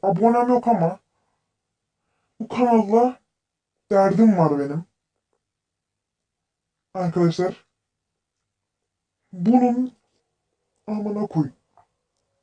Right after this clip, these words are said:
Tövbe tövbe, şu an ezan okunuyor. Bu çocuk geri zekalı, aptal, önüne giden. Ben başka bir şey demiyorum.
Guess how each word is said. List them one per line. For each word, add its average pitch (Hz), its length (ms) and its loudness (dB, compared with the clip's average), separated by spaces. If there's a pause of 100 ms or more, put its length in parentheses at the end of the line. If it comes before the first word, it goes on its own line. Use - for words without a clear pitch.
(100)
Tövbe 202 300 0
tövbe, 165 220 0
şu 202 140 -2
an 202 100 0
ezan 202 220 0
okunuyor. 165 420 -2 (1160)
Bu 254 360 2 (140)
çocuk 214 320 2 (640)
geri 214 220 4
zekalı, 156 680 -2 (640)
aptal, 196 540 -2
önüne 170 340 4
giden. 135 320 -10 (3000)
Ben 247 180 2
başka 247 240 4
bir 220 40 4
şey 220 220 2
demiyorum. 208 500 2